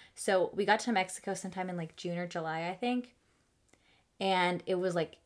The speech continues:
go time. It was, like, I had a week to find, like, a dress, a cake,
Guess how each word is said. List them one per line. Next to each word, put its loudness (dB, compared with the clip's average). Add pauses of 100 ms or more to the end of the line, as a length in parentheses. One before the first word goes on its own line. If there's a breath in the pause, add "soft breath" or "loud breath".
(120)
go 2
time. -4
It -2
was, -2
like, -6
I 0
had 2
a 2
week -2
to -10
find, -2
like, -4
a -4
dress, 0 (880)
a 2
cake, -4